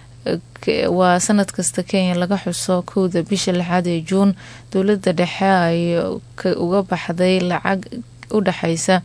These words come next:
lixdan milyan ilaa iyo toddobaatan milyan. Waxa uu sidoo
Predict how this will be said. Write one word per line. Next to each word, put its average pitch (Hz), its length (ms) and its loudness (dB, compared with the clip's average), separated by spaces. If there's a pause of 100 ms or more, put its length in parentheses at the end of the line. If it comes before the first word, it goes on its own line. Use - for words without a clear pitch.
(480)
lixdan 180 720 0
milyan 180 440 2
ilaa 185 360 2
iyo 170 240 2
toddobaatan 170 800 -2 (160)
milyan. 170 340 0 (400)
Waxa 170 400 2
uu 165 580 0
sidoo 175 320 -2